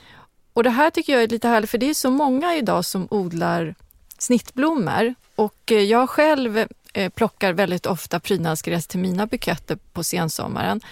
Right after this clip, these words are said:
Och jag har ett prydnadsgräs själv som jag vill tipsa då om, och det heter jungfruhirs. Panicum virgatum heavy metal. <laughs> Ja, det är lätt att komma ihåg.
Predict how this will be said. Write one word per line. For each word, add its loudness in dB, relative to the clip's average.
Och -2
jag 2
har 4
ett 0
prydnadsgräs -2
själv 0
som -2
jag 2
vill -4
tipsa -4
då -4
om, -2
och -2
det -2
heter 0
jungfruhirs. 0
Panicum 2
virgatum 2
heavy 2
metal. -2
<laughs> -20
Ja, 4
det 4
är 2
lätt 2
att -2
komma 2
ihåg. 2